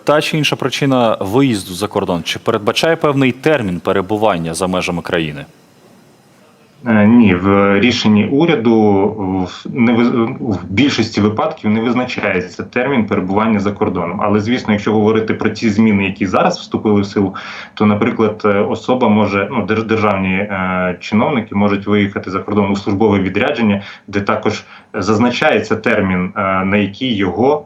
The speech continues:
Speaker 2: е, відряджають з, е, за межі України для виконання,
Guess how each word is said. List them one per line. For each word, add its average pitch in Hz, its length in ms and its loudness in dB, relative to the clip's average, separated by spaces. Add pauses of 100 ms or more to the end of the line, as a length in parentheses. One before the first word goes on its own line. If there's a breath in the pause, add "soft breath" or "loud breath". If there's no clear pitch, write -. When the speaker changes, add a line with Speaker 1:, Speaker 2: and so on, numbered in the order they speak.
(140)
Speaker 2:
е, 92 220 -2
відряджають 101 800 0
з, 92 80 -12
е, 92 460 0
за 107 140 2
межі 95 460 0
України 120 640 -2 (320 loud breath)
для 104 340 0
виконання, 101 800 0